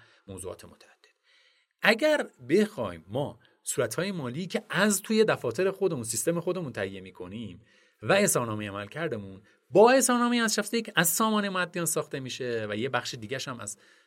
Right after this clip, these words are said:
اه، دفاترمون ساخته می‌شه، اینا با هم همسو و همتراز هم باشن،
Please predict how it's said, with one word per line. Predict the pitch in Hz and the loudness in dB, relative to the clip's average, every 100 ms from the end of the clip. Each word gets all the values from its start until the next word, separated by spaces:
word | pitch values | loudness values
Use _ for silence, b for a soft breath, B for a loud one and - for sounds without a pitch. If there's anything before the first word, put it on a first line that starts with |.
| b | b
اه، | - 95 | -10 -10
دفاترمون | 98 104 - 90 101 92 92 | -6 -8 -8 -8 -8 -8 -12
ساخته | 90 87 - | -12 -12 -14
می‌شه، | 90 - 131 | -14 -12 -8
اینا | 151 139 170 | -2 2 4
با | 190 110 | 4 0
هم | 98 87 b b b | -2 -10 b b b
همسو | - 120 113 - - 214 123 | -4 -4 -2 -2 2 2 2
و | |
همتراز | 101 110 104 107 139 180 | -2 -6 -6 0 4 4
هم | 117 98 92 | 2 -6 -10
باشن، | 92 - 127 95 | -10 -8 -8 -10